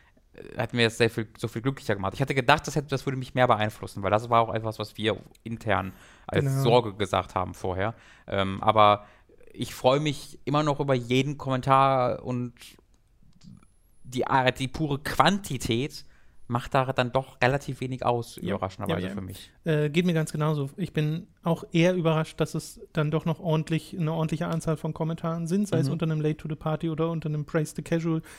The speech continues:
Speaker 2: wo er jetzt unter jeder Fol-, neuen Folge fleißig kommentiert wird,
Speaker 1: Ja.
Speaker 2: äh, und man da die Reaktion trotzdem mitbekommt und
Speaker 1: Genau.
Speaker 2: trotzdem das Feedback, äh, mitbekommt von den Leuten, äh, wie du schon sagst, sowohl auf Patreon als auch unter dem YouTube-Video selbst. Und ich denke mir halt zusätzlich immer noch,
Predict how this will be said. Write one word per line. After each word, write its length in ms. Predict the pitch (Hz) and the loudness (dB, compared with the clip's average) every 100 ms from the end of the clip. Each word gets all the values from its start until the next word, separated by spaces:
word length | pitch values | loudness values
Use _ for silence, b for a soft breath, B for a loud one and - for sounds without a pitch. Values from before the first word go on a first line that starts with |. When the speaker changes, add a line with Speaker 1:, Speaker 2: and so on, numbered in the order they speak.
| B | B
Speaker 2:
wo 120 | 156 | 4
er 80 | 147 | 6
jetzt 180 | 151 160 | 4 2
unter 140 | 165 | 0
jeder 320 | 143 151 165 | 2 4 4
Fol-, 180 | 160 175 | 2 0
neuen 300 | 180 160 156 | 2 2 2
Folge 320 | - 165 160 | 2 0 0
fleißig 380 | 156 160 151 151 | -2 -2 -2 -4
kommentiert 540 | - 147 143 208 220 - | -2 -2 0 0 0 0
wird, 180 | 147 147 | -4 -4
Speaker 1:
Ja. 180 | 131 120 113 B | -6 -6 -8 B
Speaker 2:
äh, 160 | 165 156 | 2 4
und 160 | 160 | 4
man 160 | 156 147 | 2 4
da 140 | 143 | 6
die 140 | 147 147 | 4 4
Reaktion 560 | 143 139 - 147 139 | 4 4 2 -2 0
trotzdem 440 | - 202 - 160 147 | 2 0 2 0 0
mitbekommt 380 | 143 160 - 160 | -2 -6 -6 -4
und 40 | 156 | -2
Speaker 1:
Genau. 100 | 110 | 0
Speaker 2:
trotzdem 320 | 185 165 156 | 0 0 -2
das 120 | 170 | -4
Feedback, 440 | - 160 160 156 | -6 -6 -4 -6
äh, 420 | 220 196 165 165 170 | -6 -2 0 0 0
mitbekommt 640 | 165 156 165 - 175 185 | -4 -4 -6 -2 -2 -2
von 180 | - 165 | -4 -2
den 120 | 170 | 0
Leuten, 320 | 165 165 196 190 B B B - | 0 -2 -4 -8 B B B -2
äh, 260 | 165 147 143 | 2 2 2
wie 60 | |
du 100 | 151 | 0
schon 160 | 143 151 | 0 2
sagst, 220 | 147 147 | 0 0
sowohl 240 | 139 143 | -2 0
auf 160 | 151 - | -2 -2
Patreon 320 | 156 147 151 | -4 -2 -2
als 200 | 160 143 | -2 -4
auch 60 | 147 | -4
unter 220 | 151 147 | -2 0
dem 180 | 139 139 | 0 0
YouTube-Video 460 | 139 139 143 143 | -2 -4 -2 0
selbst. 340 | 135 139 156 - B B B - | 2 2 0 -6 B B B 0
Und 480 | 175 185 233 - 190 | 4 6 6 0 -8
ich 140 | 170 | -4
denke 220 | 165 165 | 0 2
mir 100 | 170 | 2
halt 180 | 151 147 | 2 0
zusätzlich 480 | - 170 208 196 180 | 0 0 2 0 -4
immer 200 | 185 180 | 0 2
noch, 260 | 180 185 | 2 0